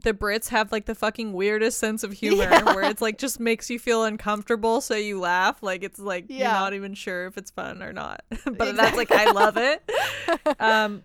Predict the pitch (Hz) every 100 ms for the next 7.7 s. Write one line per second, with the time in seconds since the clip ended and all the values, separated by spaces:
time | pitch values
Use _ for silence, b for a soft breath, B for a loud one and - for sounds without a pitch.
0 | - 220 202 220 190 156 - 208 240 311
1 | - 269 285 262 311 403 294 226 202 175
2 | 196 254 240 - 311 277 320 311 - 370
3 | 370 254 254 233 208 277 339 247 254 320
4 | - - 311 480 339 180 _ _ _ -
5 | 269 294 - 247 262 269 233 - 254 262
6 | 202 185 208 - 226 262 277 - 339 359
7 | 294 285 359 277 - 494